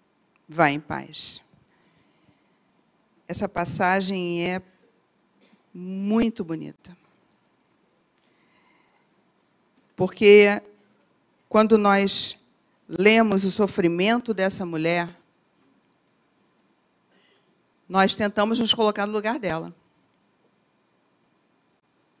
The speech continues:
Doze anos sofrendo de uma doença que a incapacitava, que a afastava do convívio, porque naquele período uma pessoa que estivesse,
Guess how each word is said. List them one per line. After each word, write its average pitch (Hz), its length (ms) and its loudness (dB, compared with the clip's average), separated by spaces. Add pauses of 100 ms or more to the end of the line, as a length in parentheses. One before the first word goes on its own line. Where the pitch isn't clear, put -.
(920)
Doze 233 420 8
anos 220 380 0
sofrendo 220 880 -4 (840)
de 208 140 -2
uma 214 120 4
doença 190 640 0
que 226 200 0
a 202 120 4
incapacitava, 196 1120 -2 (760)
que 247 80 8
a 220 220 8
afastava 247 1000 2
do 240 160 0
convívio, 190 760 -6 (640)
porque 202 220 -2
naquele 233 380 2
período 208 440 2
uma 196 140 0
pessoa 202 420 2
que 208 80 -6
estivesse, 170 640 -4